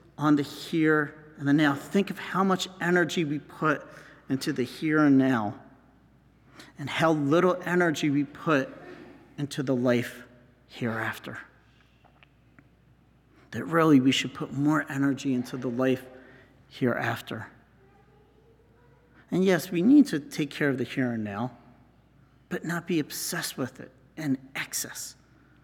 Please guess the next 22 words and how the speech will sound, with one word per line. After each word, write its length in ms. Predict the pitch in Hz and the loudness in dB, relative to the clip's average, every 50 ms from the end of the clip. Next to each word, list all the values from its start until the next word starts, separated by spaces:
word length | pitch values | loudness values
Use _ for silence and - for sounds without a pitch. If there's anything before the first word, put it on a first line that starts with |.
| _ _ _ _ _ - | _ _ _ _ _ -10
And 80 | 131 | -8
just 160 | 131 151 139 | -6 -6 -8
a 60 | 139 143 | -8 -10
lot 400 | 147 123 143 165 156 170 160 156 | -10 -10 -6 -4 -2 -2 -2 -2
of 100 | 139 - | -2 -2
people's 380 | - 143 139 - 131 120 131 | -2 -2 -2 -2 -4 -4 -4
lives 500 | 120 104 107 107 123 135 - - - - - - _ _ - | -4 -6 -6 -8 -10 -12 -14 -18 -18 -20 -20 -20 _ _ -10
are 140 | 147 131 127 | -4 0 0
in, 180 | 127 123 123 - | 0 0 -2 -6
just 220 | - 143 135 - - 120 - | -10 -10 -8 -8 -10 -12 -12
in 240 | - - 120 113 - _ _ - | -10 -12 -10 -12 -12 _ _ -12
excess 640 | - - - - - - 101 - - - - - - - _ _ _ _ _ _ _ _ _ _ _ _ _ _ _ _ _ _ | -12 -12 -10 -10 -10 -10 -10 -10 -10 -12 -14 -14 -18 -20 _ _ _ _ _ _ _ _ _ _ _ _ _ _ _ _ _ _
of 140 | - 139 135 | -14 -10 -8
the 80 | 131 135 | -6 -6
here 360 | 127 - - - 147 139 135 | -6 -6 -4 -2 -2 0 0
and 100 | 127 120 | 0 -2
now. 240 | 113 113 117 113 110 - - - - - _ _ _ _ _ _ _ _ _ _ _ _ _ _ _ _ _ _ _ _ _ _ _ _ _ _ _ _ _ | -4 -6 -8 -10 -12 -14 -20 -20 -20 -20 _ _ _ _ _ _ _ _ _ _ _ _ _ _ _ _ _ _ _ _ _ _ _ _ _ _ _ _ _
Look 440 | - 135 139 151 175 165 190 185 - | -4 -4 -2 0 2 2 0 0 -2
forward 540 | - - - 170 170 175 170 170 160 147 135 | -4 2 4 6 8 8 8 6 6 4 2
to 120 | - - 143 | 0 -2 0
that 220 | 139 135 143 - | 0 0 0 -2
heavenly 640 | - - - 160 151 151 156 165 160 156 151 151 | -4 -2 -2 0 2 4 4 6 8 8 8 6